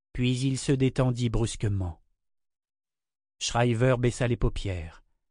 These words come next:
La créature argentée était morte. Il l'avait tuée pour rien. Alors elle se mit à parler.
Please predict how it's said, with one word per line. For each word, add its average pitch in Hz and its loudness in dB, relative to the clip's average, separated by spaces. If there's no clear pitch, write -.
La 104 2
créature 110 0
argentée 110 0
était 101 -4
morte. 95 -4
Il 113 0
l'avait 110 0
tuée 101 -4
pour 90 0
rien. 92 -6
Alors 160 6
elle 156 6
se - 0
mit 143 4
à 110 2
parler. 95 0